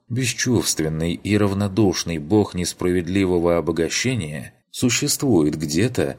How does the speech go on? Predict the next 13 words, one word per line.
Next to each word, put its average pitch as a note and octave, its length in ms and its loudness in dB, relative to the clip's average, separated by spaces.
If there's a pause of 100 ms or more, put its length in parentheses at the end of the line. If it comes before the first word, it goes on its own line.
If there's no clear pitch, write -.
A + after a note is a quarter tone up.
в F2 140 -2
необозримых G2 840 2
далях E2+ 460 0
той, D2+ 540 0 (160)
иной B2 400 2
стороны F2+ 420 -2
бытия, D2 600 -4 (360)
и D#2 140 0
душа D2+ 520 0
эта D#2 500 -4 (160)
в - 100 -8
самом F2 380 0
деле D#2 500 0